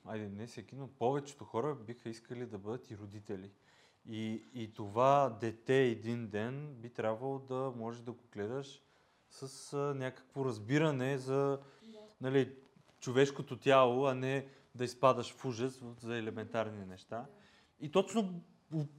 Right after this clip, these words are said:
Speaker 1: образованието, дори в училище, би ти помогнало за
Speaker 2: И,
Speaker 1: това.
Speaker 2: или другото, не да изпадаш в ужас, а да не си обръщаш внимание на време, защото аз от практиката си в болницата мога да кажа, че нашата здравна култура по отношение на превенция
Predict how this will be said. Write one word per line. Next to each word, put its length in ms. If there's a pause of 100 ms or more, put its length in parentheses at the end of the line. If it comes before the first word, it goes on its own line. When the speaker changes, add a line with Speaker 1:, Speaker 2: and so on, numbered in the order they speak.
(180)
Speaker 1:
образованието, 800
дори 120
в 100
училище, 460
би 180
ти 80
помогнало 520
за 100
Speaker 2:
И, 140
Speaker 1:
това. 140
Speaker 2:
или 120
другото, 340
не 120
да 60
изпадаш 420
в 100 (220)
ужас, 400
а 120
да 120
не 100
си 120
обръщаш 400
внимание 400
на 120
време, 500
защото 400
аз 180
от 100
практиката 480
си 120
в 60
болницата 460
мога 200
да 80
кажа, 300
че 300 (320)
нашата 600
здравна 440
култура 420
по 120
отношение 440
на 120
превенция 760